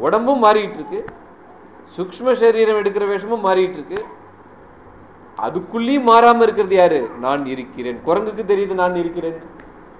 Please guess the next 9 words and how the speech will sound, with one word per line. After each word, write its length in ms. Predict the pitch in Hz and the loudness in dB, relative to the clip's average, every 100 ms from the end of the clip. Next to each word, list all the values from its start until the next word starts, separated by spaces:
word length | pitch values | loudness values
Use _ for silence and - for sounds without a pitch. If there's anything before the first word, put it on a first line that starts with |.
| - - | -12 -4
கழுதைக்கும் 440 | 151 214 214 208 | 0 0 -2 -2
தெரிஞ்சிருக்கு 400 | 202 196 190 185 170 | -2 -2 -6 -6 -6
நான் 140 | 165 165 | -6 -6
இருக்கேன், 300 | 156 170 165 156 - - - - - - - 131 | -8 -10 -12 -16 -20 -20 -20 -20 -20 -20 -14 -6
மீன் 220 | 196 196 | -6 -2
பிறவிலையும் 440 | 202 196 202 214 190 | 0 0 0 -2 -4
தெரிஞ்சிருக்கு 380 | 185 185 180 175 | -4 -6 -4 -4
நான் 120 | 165 165 | -4 -4
இருக்கேன்னு, 400 | 160 165 160 160 | -6 -8 -10 -12